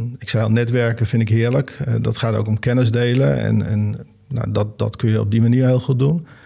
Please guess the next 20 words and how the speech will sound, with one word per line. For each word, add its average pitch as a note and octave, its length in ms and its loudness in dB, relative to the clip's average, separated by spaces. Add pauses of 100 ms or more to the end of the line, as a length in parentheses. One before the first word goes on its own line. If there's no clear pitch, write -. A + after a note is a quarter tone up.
(400)
Maar A#2+ 160 0
om A#2+ 80 2
dan B2 140 2
een A#2+ 120 4
beetje A#2+ 260 0
meer B2 140 4
persoonlijk A#2+ 360 0
contact C3 320 -2
te - 80 -2
krijgen, A2 280 0
hebben A#2 140 2
we A2 60 2
de G#2 120 -4
koffiebox, C3+ 560 -2
eh, B2+ 400 2
koffiechatbox A#2 880 -2
in B2 80 2
het A#2 140 0
leven A2 300 0
geroepen. A2 400 -2